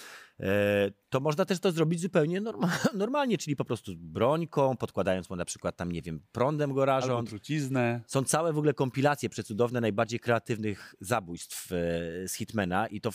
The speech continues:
Speaker 1: właśnie nawet nie tylko na celach, ale też na tych zwykłych strażnikach, którzy chodzą dookoła. Tu znowu polecam mój ulubiony kanał YouTube'owy Stealth Gamer B R.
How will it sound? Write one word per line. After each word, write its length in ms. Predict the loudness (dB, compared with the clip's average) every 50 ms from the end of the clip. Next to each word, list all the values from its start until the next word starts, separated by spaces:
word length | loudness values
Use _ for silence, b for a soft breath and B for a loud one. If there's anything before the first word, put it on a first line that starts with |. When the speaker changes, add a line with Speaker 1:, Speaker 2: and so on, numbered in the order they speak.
| -6 -4
Speaker 1:
właśnie 460 | -2 -2 -2 -2 -2 -6 -4 -4 0
nawet 320 | 0 0 0 0 -2 -2
nie 140 | -2 -4 -2
tylko 300 | 0 -2 0 0 0 0
na 100 | -2 -2 -4
celach, 600 | -2 2 4 4 4 4 4 2 0 -2 -6 -16 B B B B B B B
ale 160 | B 0 0
też 160 | 0 0 -2 -2
na 80 | 0
tych 140 | 0 -2 0
zwykłych 320 | 0 0 0 0 -2 -6
strażnikach, 400 | -6 -4 -4 -2 -2 -2 -4 -6
którzy 220 | -6 -8 -10 -10 -10
chodzą 260 | -8 -8 -6 -6 -6
dookoła. 380 | -6 -6 -6 -6 -4 -4 -4 -4
Tu 120 | -4 -4
znowu 260 | 0 0 2 0 2
polecam 320 | 2 2 0 2 0 0 -2
mój 300 | -2 -2 -2 -2 0 0
ulubiony 360 | 0 0 0 0 0 -2 -2
kanał 280 | -2 -2 -2 -2 -4
YouTube'owy 580 | -6 -8 -8 -8 -6 -4 -4 -2 -2 -2 -4 -4
Stealth 340 | -6 -4 -2 0 0 0 0
Gamer 380 | -2 -2 -2 -2 -4 -6 -8
B 160 | -8 -6 -2 0
R. 240 | 2 2 2 0